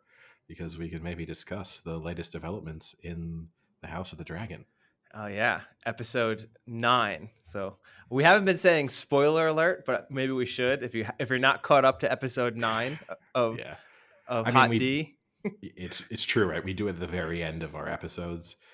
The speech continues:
Speaker 1: and if you don't realize there's spoilers once we start
Speaker 2: Yeah.
Speaker 1: going, like, doing a recap of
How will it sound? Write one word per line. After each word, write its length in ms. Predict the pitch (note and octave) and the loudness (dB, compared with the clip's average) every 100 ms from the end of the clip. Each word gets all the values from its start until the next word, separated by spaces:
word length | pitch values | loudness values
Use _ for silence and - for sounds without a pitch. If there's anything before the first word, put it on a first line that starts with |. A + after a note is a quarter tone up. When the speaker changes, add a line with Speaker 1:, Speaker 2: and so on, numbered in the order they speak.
| _ | _
Speaker 1:
and 120 | E2+ | -10
if 200 | E2 E2 | -8 -8
you 200 | F2+ F2 | -8 -10
don't 320 | E2+ G#2 G2 G2 | -2 0 0 -2
realize 420 | G2 F2+ E2+ E2+ | -4 -2 -4 -4
there's 200 | E2+ - | -8 -8
spoilers 580 | - F2 E2+ F#2 F#2 F#2 | -8 -6 -4 -4 -4 -8
once 240 | E2 - | -12 -10
we 80 | D#2+ | -10
start 420 | - D#2+ D#2+ - - _ _ _ _ _ _ | -8 -8 -10 -12 -20 _ _ _ _ _ _
Speaker 2:
Yeah. 280 | G#2+ - G#2+ G2 - | -12 -12 -12 -16 -6
Speaker 1:
going, 340 | G#2 F#2 F2+ - | -4 -4 -8 -10
like, 240 | F2 F2 | -12 -10
doing 220 | - F2 | -8 -6
a 60 | E2 | -6
recap 500 | D#2 F2 - F#2 F2+ | -6 -8 -6 -8 -8
of 100 | D#2+ | -12